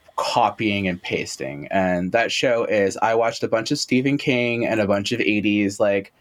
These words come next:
fucking Tales from the Crypt, uh, not Tales from the Crypt, but, um, uh, Tales from the Dark Side.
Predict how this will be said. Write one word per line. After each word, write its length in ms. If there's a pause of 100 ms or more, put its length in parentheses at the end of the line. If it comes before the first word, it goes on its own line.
(420)
fucking 600
Tales 300
from 140
the 80
Crypt, 600
uh, 300
not 160
Tales 180
from 100
the 60
Crypt, 300
but, 160
um, 420 (680)
uh, 380 (100)
Tales 180
from 100
the 60
Dark 260
Side. 440